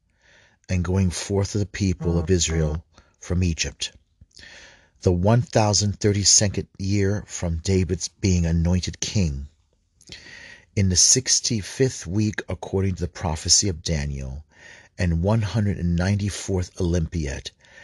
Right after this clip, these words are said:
and the seven hundred fifty-second year from the foundation of the city of Rome. The forty-second year in the reign of Octavius Augustus, the whole world being at peace.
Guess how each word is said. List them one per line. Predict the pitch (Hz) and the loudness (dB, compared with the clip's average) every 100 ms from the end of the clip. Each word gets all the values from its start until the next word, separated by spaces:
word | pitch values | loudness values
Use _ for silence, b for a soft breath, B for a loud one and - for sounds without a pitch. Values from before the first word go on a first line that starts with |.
| B B _ _ | B B _ _
and | - 107 101 | 2 4 4
the | 90 | 2
seven | 82 - 113 113 123 | 4 4 4 0 -4
hundred | 101 110 98 87 | -4 -4 -4 -6
fifty-second | - - 107 - - 98 - 95 82 - | -10 -10 -2 2 4 2 -4 -6 -6 -12
year | 90 92 98 90 76 78 | -6 -2 0 0 -2 -6
from | - 82 80 | -8 -4 -4
the | 76 | -4
foundation | - 87 85 82 107 98 - 92 | -4 -2 0 2 2 2 0 -2
of | 85 | -2
the | 82 | 0
city | - 85 85 | 0 0 -4
of | 71 | -4
Rome. | 78 71 62 60 - B B B B B B B | -4 -4 -8 -12 -16 B B B B B B B
The | 92 | -6
forty-second | - 110 107 95 - 113 - - | 0 0 2 4 4 2 -4 -10
year | 104 104 104 | -4 -2 -2
in | - 92 | -2 -4
the | 87 | -4
reign | 78 98 98 98 | -2 0 2 0
of | 92 85 | -2 -4
Octavius | 80 - 98 98 98 113 - | -4 -4 -2 0 0 2 2
Augustus, | 95 71 - - 67 - - B B B B - | 0 0 0 0 0 2 0 B B B B -4
the | 82 | -4
whole | - 110 110 | 0 -2 0
world | 107 110 104 90 80 | 0 0 2 0 -2
being | 101 92 87 | 0 2 2
at | 85 - | -2 -4
peace. | - 82 71 - - | -6 -6 0 2 2